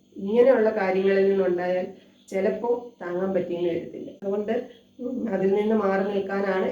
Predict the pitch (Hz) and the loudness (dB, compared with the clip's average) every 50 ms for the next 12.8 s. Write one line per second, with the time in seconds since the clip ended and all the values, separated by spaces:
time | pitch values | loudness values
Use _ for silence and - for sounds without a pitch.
0 | 208 190 185 180 180 180 - - 180 175 170 175 180 185 190 196 196 196 190 190 | -2 -2 -2 0 -2 -2 -4 -6 -6 -6 -6 -6 -4 -2 -2 0 0 0 0 0
1 | 190 190 190 190 196 196 196 - - - _ - - 196 190 202 220 220 247 254 | 0 0 0 0 0 -2 -2 -6 -16 -20 _ -14 -4 0 2 2 4 6 6 6
2 | 247 220 196 190 196 202 220 226 233 226 202 185 180 185 180 175 175 175 180 185 | 6 4 2 0 0 2 2 2 2 2 2 2 0 0 0 0 -2 -2 -2 -2
3 | 185 180 175 175 175 175 175 175 175 180 180 180 180 - 170 165 170 170 170 180 | -4 -4 -4 -4 -4 -4 -4 -4 -4 -4 -6 -8 -10 -12 -10 -8 -6 -4 -4 -2
4 | 180 180 214 220 202 202 196 196 - - - - - - - 294 277 - - - | -2 -2 -2 -4 -4 -4 -8 -10 -10 -14 -18 -20 -16 -6 -6 -6 -6 -6 -14 -20
5 | _ _ _ _ _ _ _ 220 185 185 190 190 190 202 208 208 208 220 226 220 | _ _ _ _ _ _ _ -8 -4 0 2 2 2 2 2 2 2 0 -4 -4
6 | 196 180 180 180 185 - - 190 196 196 202 202 190 175 175 - - 185 185 - | -2 -2 -2 -2 -2 -6 -4 -2 -2 0 0 0 -2 -4 -4 -6 -6 -6 -4 -6
7 | - - - _ _ _ - - 190 190 202 226 240 254 254 - 220 220 220 220 | -6 -10 -14 _ _ _ -10 -6 -4 -2 0 2 4 4 4 4 2 0 0 0
8 | 196 190 190 196 202 220 214 208 190 190 190 196 202 269 254 226 220 196 196 220 | 0 0 2 2 2 2 2 2 2 0 0 2 2 2 2 2 0 0 0 0
9 | 233 269 294 320 294 214 185 180 180 - 302 - - - _ _ _ _ _ _ | 0 0 0 0 0 0 -2 -2 -2 -4 -4 -8 -12 -20 _ _ _ _ _ _
10 | _ _ _ _ _ _ _ _ _ _ _ _ _ _ _ - 220 226 226 233 | _ _ _ _ _ _ _ _ _ _ _ _ _ _ _ -2 0 0 2 6
11 | 254 247 240 220 214 214 208 202 208 190 180 185 190 185 190 185 190 196 190 196 | 6 6 6 8 6 4 2 2 0 0 2 2 2 0 0 -2 -2 -2 -4 -4
12 | 202 208 190 202 202 208 208 214 214 214 208 196 202 220 220 226 | -4 -4 -6 -6 -4 -4 -2 -2 -2 -2 -2 -2 -2 0 0 0